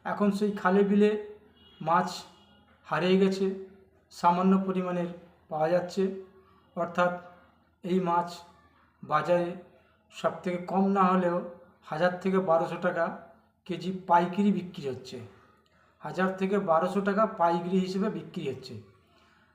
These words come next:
তাহলে এই মাছের দাম প্রচুর। এই মাছের ব্রিডিং এখনও কেউ শেখায়নি, আমি শেখাচ্ছি। আমার ট্রেনিং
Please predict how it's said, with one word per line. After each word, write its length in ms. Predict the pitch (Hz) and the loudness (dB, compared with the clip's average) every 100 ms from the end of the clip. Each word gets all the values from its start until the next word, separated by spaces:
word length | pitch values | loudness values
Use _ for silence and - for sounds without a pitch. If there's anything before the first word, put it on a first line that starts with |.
| _ _ | _ _
তাহলে 160 | 170 180 | 2 4
এই 100 | 190 | 6
মাছের 340 | 190 190 196 | 6 2 0
দাম 220 | 190 185 | 0 0
প্রচুর। 520 | 190 180 185 196 202 - - - _ _ _ _ - | -2 -6 -2 -2 -2 -12 -20 -20 _ _ _ _ -2
এই 200 | 190 196 | 4 6
মাছের 360 | 190 190 196 | 6 4 0
ব্রিডিং 300 | 190 180 190 190 190 - - | -2 0 2 2 0 -10 -12
এখনও 300 | 170 - 185 | -8 -2 -2
কেউ 460 | 185 190 185 - - - _ _ _ _ _ _ _ _ | 2 0 0 -4 -12 -20 _ _ _ _ _ _ _ _
শেখায়নি, 520 | - 175 - 190 190 190 - - - _ _ _ _ _ | -12 -6 2 6 6 4 -4 -16 -20 _ _ _ _ _
আমি 240 | 156 165 180 180 - - | -10 -6 -6 -8 -14 -14
শেখাচ্ছি। 720 | - 190 185 - 190 190 - | -4 -2 -2 -2 -6 -6 -10
আমার 200 | 151 160 - | -8 -8 -6
ট্রেনিং 260 | 175 175 | -6 -4